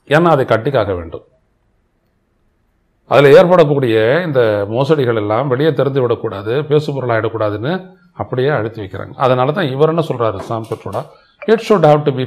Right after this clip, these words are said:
fixed before the two thousand twenty-four parliamentary election." ரெண்டாயிரத்தி இருபத்தி நாலு நாடாளுமன்ற தேர்தலுக்கு முன்னால்,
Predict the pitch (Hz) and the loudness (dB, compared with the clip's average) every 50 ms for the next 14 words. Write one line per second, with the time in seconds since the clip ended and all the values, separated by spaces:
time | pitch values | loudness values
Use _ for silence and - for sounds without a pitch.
0 | - - - 104 - - - _ - _ _ - 110 104 - - 156 175 190 208 | -6 -8 -10 -10 -10 -16 -20 _ -20 _ _ -16 -14 -14 -10 -8 -2 -2 -2 2
1 | 180 175 165 208 262 - - - - _ _ _ _ _ - 175 185 175 175 156 | 2 2 2 2 0 -4 -12 -20 -20 _ _ _ _ _ 0 0 2 4 4 2
2 | 147 160 135 120 127 117 120 113 143 190 196 - - 135 131 131 123 120 110 107 | 2 0 -2 -2 -6 -6 -6 -6 -6 -8 -6 -2 0 0 0 0 -2 -4 -6 -6
3 | 110 117 101 90 90 - - - 101 - _ _ _ _ _ _ _ _ _ _ | -4 -6 -6 -6 -8 -10 -12 -12 -12 -12 _ _ _ _ _ _ _ _ _ _
4 | _ _ _ _ _ _ _ _ - 120 135 175 220 233 220 214 196 156 185 180 | _ _ _ _ _ _ _ _ -2 2 6 6 8 8 8 6 4 2 0 -2
5 | 170 156 147 156 151 143 135 120 117 123 156 185 185 180 165 143 127 123 113 127 | -2 -2 -2 -2 0 0 0 0 0 0 0 0 -2 -2 -2 -2 -2 -2 0 0
6 | 123 117 117 113 107 - 107 87 87 95 98 98 101 110 120 135 139 113 - - | 0 0 0 -4 -4 -6 -10 -12 -10 -12 -10 -8 -4 0 2 2 2 2 0 -6
7 | - | -14